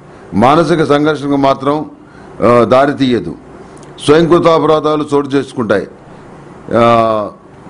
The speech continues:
న్యాయవాదులతోటి చర్చలు సాగిస్తారు. ఈ వారం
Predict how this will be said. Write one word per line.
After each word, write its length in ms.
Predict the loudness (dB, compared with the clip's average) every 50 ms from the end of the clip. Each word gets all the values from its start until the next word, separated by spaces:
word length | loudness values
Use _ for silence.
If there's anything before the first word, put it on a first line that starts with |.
| -20 -18 -8 -2
న్యాయవాదులతోటి 920 | 0 2 2 4 4 2 2 2 2 2 0 0 -2 -2 -2 -2 -2 -2 -2
చర్చలు 400 | -2 -2 -2 -2 -2 -4 -4 -2
సాగిస్తారు. 760 | 0 0 0 -2 -4 -4 -2 0 0 2 2 0 -2 -4 -10 -16 -20 -20 -20 -20 -20 -20 -20 -20 -20 -14 -4 0
ఈ 120 | 2 2
వారం 440 | 4 4 4 2 2 2 0 -2 -6